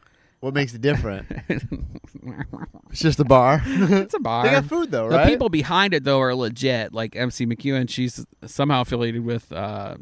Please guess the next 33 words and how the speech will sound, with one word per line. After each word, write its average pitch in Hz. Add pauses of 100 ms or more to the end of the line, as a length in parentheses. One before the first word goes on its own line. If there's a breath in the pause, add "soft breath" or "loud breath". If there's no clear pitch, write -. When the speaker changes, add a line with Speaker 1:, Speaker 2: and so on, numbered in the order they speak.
(1000 soft breath)
Speaker 2:
the 92
Downtown 113
Brewing. 180
Speaker 1:
Yep. 147
Speaker 2:
And 131
so 147
the 135
people 175
who 156
are 143
behind 160
it 120
have 120
nothing 156
to 135
do 131
with 127
sand-, 143
Sandwich 139
Bar, 120 (480 soft breath)
uh, 117
and 117
have 113
got 117
some 113
real 120
street 139
cred 113
and, 113 (340 soft breath)
and -
how 117
to 113
run 113